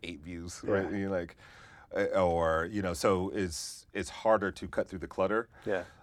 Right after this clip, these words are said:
Speaker 1: Um, and I think if you wanna get into the bureaucracy of, like, entertainment,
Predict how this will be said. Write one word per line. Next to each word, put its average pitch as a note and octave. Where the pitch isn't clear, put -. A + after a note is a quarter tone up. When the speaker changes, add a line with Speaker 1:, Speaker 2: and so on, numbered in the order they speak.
Speaker 1:
Um, E2
and -
I G3+
think A2
if G2
you G2+
wanna E2+
get E2
into D2+
the D#2
bureaucracy D#2
of, C#2+
like, D2
entertainment, D2